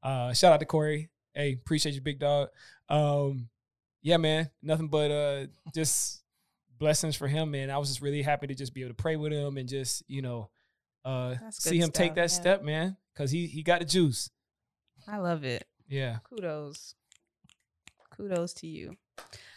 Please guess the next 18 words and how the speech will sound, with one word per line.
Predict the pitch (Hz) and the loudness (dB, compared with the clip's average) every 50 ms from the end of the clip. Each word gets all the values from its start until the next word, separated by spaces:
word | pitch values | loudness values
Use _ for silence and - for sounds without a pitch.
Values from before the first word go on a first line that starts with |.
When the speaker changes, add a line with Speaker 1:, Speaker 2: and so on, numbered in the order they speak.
| - - - - - | -20 -20 -10 -2 2
Speaker 2:
Um, | 202 214 226 226 226 233 226 226 233 240 _ _ _ _ _ _ _ _ _ _ _ _ _ _ _ _ _ _ _ _ _ _ _ _ _ _ _ _ - | 2 4 4 2 0 -2 -4 -6 -10 -12 _ _ _ _ _ _ _ _ _ _ _ _ _ _ _ _ _ _ _ _ _ _ _ _ _ _ _ _ 6
actually, | - 294 453 - - 392 381 330 | 6 6 6 6 0 -2 -2 -2
what | 294 269 - - 208 240 254 | -4 -4 -6 -6 -4 -2 -2
inspired | 254 254 254 - 226 277 311 | -2 -4 -4 -2 -2 -2 -2
me | 269 233 220 | -4 -6 -6
was | 208 208 208 | -6 -6 -6
somebody's | 220 220 220 208 208 202 185 | -6 -6 -6 -6 -6 -6 -8
response | 175 - - 175 190 196 170 - | -10 -8 -6 -6 -6 -6 -6 -8
to | - 190 | -10 -8
the | 180 | -6
podcast. | - 175 185 233 - 147 143 139 - 180 - - - _ _ _ _ _ _ - | -4 -6 -6 -6 -6 -6 -6 -6 -8 -10 -12 -16 -18 _ _ _ _ _ _ -12
So | - 190 | -8 -6
somebody | 196 - 190 196 208 196 196 196 | -6 -4 -4 -2 -2 -2 -2 -2
sent | 190 - 190 160 - | -4 -6 -6 -6 -6
a | 160 | -6
message, | 170 165 190 - - - | -6 -6 -6 -6 -6 0
or | - 185 190 175 | 2 2 2 2
they | 165 180 185 185 | 2 -2 -6 -6